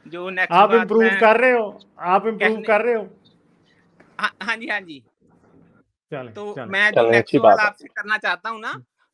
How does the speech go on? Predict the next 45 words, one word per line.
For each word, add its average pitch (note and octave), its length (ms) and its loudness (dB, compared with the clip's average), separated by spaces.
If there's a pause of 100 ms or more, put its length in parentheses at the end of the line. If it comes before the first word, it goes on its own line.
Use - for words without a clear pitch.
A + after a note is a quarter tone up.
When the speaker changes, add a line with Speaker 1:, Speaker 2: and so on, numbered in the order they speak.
Speaker 1:
तो A3 140 -8
वो A3+ 140 -12
ये G3 200 -14
है, A3+ 200 -8
अभी A#3+ 280 -16
जैसे G#3 340 -10
ना C#4 180 -16
ये B3+ 140 -16
आप G3 320 -6
कह G3 100 -6
रहे A3+ 140 -8
थे B3 120 -16
ना, A#3 80 -8
अभी C4+ 200 -10
कैसे G#3+ 720 -6
इस्लाम G3 400 -10
को, G3 260 -10
जैसे F#3 300 -12
आप F3+ 220 -4 (100)
कह F3 120 -4
रहे F#3 120 -8
थे F#3 140 -16
भी F3+ 180 -20
यहाँ F3+ 520 -2
तो, F#3 340 -4 (120)
उम, E3+ 260 -16 (400)
जाएगा D#3+ 440 2
या F3 180 -6
नहीं E3 160 -2
जाएगा, E3+ 300 -20
but - 1400 -8
सिंपल G3+ 480 -10
सी - 120 -16
बात G3 260 0
है A3+ 60 -12
सर, A3+ 280 -6
थोड़ा G3+ 440 -2
सा B3+ 200 -14
साइंस D#3+ 600 -10
का G#3+ 380 0
हम F3+ 240 -12
अगर F3 300 -12
सहारा D3+ 520 -6
लेना, E3+ 280 -8
आप D#3 440 -8